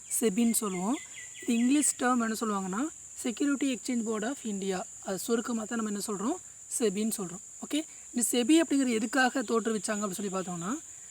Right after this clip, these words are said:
இந்த ஷேர் மார்க்கெட் இருக்கு பார்த்தீங்களா, ஷேர் மார்க்கெட் இருக்கக்கூடிய எல்லா நடவடிக்கைகளும் ஒழுங்குபடுத்துறதுக்காக, ஓகே, ஒரே ஒரு கொடையின்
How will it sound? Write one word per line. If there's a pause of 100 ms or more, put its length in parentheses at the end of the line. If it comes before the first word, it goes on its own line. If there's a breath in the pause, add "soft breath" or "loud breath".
(320 loud breath)
இந்த
ஷேர்
மார்க்கெட்
இருக்கு
பார்த்தீங்களா, (100)
ஷேர்
மார்க்கெட்
இருக்கக்கூடிய
எல்லா (100)
நடவடிக்கைகளும் (380 loud breath)
ஒழுங்குபடுத்துறதுக்காக, (220)
ஓகே, (100)
ஒரே (100)
ஒரு (120)
கொடையின்